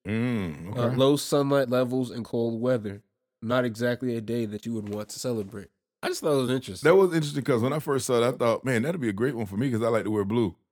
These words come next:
Speaker 2: You like to,
Speaker 1: <laughs> Yeah.
Speaker 2: oh, you like to wear blue?
Speaker 1: I like to wear blue, yeah.
Speaker 2: Oh, yeah.
Speaker 1: Yeah, but that one we was talking about at all.
Speaker 2: No, that's, that's why it was so interesting because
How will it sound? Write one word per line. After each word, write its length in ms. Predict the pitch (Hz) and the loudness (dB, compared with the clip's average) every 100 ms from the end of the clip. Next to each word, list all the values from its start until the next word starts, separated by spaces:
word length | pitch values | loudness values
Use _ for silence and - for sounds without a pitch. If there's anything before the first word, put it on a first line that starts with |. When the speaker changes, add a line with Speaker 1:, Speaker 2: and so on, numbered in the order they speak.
| _ | _
Speaker 2:
You 140 | 107 101 | -10 -10
like 180 | 95 | -8
to, 180 | - 98 | -6 -4
Speaker 1:
<laughs> 20 | 98 | 0
Yeah. 380 | 110 95 113 127 | 0 0 0 2
Speaker 2:
oh, 20 | |
you 120 | 131 | 4
like 180 | 131 123 | 2 0
to 100 | 107 | -4
wear 300 | 110 135 143 | -4 -4 0
blue? 120 | 120 | 4
Speaker 1:
I 40 | |
like 180 | 135 131 | 4 4
to 80 | 117 | 4
wear 220 | 120 143 | 4 4
blue, 200 | 120 101 | 4 4
yeah. 340 | 107 156 113 80 | 6 6 6 2
Speaker 2:
Oh, 20 | |
yeah. 220 | 104 107 117 | -2 -6 -2
Speaker 1:
Yeah, 200 | 120 101 | 0 2
but 100 | 90 | 2
that 160 | 104 | 2
one 140 | 107 101 | 2 0
we 100 | 95 | 0
was 140 | 87 | -2
talking 180 | 104 87 | -4 -4
about 220 | 87 87 | -2 -2
at 100 | 85 | -2
all. 300 | 90 82 76 | -2 -2 -4
Speaker 2:
No, 180 | 143 135 | -4 -4
that's, 260 | 113 147 156 | 0 0 0
that's 280 | 123 135 165 | -2 -2 0
why 60 | |
it 40 | 147 | -2
was 100 | 123 | -2
so 100 | 120 | -4
interesting 320 | 107 120 110 | -8 -8 -8
because 580 | 101 113 104 104 - | -8 -8 -6 -8 -12